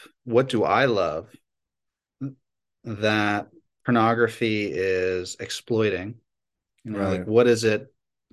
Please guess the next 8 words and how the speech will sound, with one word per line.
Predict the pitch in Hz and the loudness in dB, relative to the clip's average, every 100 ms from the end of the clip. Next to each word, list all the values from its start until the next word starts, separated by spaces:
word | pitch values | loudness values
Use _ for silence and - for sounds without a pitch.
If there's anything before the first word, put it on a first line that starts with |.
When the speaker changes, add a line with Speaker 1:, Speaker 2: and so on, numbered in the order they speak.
| 113 | -6
Speaker 1:
giving | 127 127 131 127 113 98 | 2 2 4 2 0 -4
me, | 90 87 90 95 113 - - - _ - | -8 -8 -8 -8 -10 -20 -20 -20 _ -8
m-, | 98 101 95 | -6 -6 -6
but | - 101 101 98 82 | -2 0 2 0 0
is | 95 104 | -4 -2
really | 104 104 98 95 | 0 2 2 -2
just | 87 90 - | -2 -8 -10
a | - 90 87 82 82 80 | -6 -4 -2 -2 -4 -8